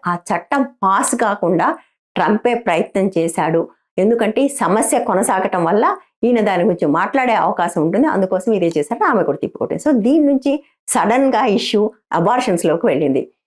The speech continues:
అబార్షన్స్ దగ్గరకు వచ్చేప్పటికల్లా అమెరికాలో ఒక వింత పరిస్థితి ఉంది. చాలా కాలంగా అమెరికాలో ప్రో అబార్షన్, యాంటీ అబార్షన్ అనే ఒక పెద్ద డిబేట్ నడుస్తుంది. అవి మూవ్‌మెంట్స్ గా కూడా ఉన్నాయి. జనరల్ గా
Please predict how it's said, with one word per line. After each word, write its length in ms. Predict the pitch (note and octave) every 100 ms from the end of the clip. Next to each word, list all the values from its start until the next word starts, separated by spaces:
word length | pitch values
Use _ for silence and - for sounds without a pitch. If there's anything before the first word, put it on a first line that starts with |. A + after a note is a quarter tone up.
| -
అబార్షన్స్ 640 | D#3 G3+ C4+ E4+ E4 C4
దగ్గరకు 340 | G3+ G3 F#3+ F#3
వచ్చేప్పటికల్లా 500 | E3+ D3+ D3+ F#3 C4
అమెరికాలో 520 | F#3 F3 G#3+ F3 F3+
ఒక 120 | -
వింత 240 | F#3+ D#3 G#3+
పరిస్థితి 460 | F3 D3 D3 -
ఉంది. 260 | D3+ C3 - _ _ -
చాలా 380 | G3+ G3 C#4 D4+
కాలంగా 600 | D4+ G3 F#3 F#3 G3+ C#4+ -
అమెరికాలో 680 | E3+ F#3+ - F3 F#3+ D#4 - _ _
ప్రో 140 | A3+ B3
అబార్షన్, 560 | A#3+ F#3 E3 - A#3 C4+ F3
యాంటీ 320 | E3+ F3 F#3
అబార్షన్ 440 | D#3+ D3 D3+ E3
అనే 160 | D#3+ E3
ఒక 140 | E3
పెద్ద 580 | D3 E3 D3+ - - E3+ A3 F4+ F#4 -
డిబేట్ 460 | E3 F#3+ G#3 C#4 C4
నడుస్తుంది. 540 | G3 A#3+ G3+ F#3+ C#4
అవి 180 | A4 C4
మూవ్‌మెంట్స్ 600 | E3 G3 C4+ C4+ C4 -
గా 60 | E3
కూడా 240 | D3 G#3+
ఉన్నాయి. 320 | A3+ C#3+ A#2+ _ _ -
జనరల్ 580 | E3 G3 G#3 C4+ C#4 C4
గా 260 | A3 D#4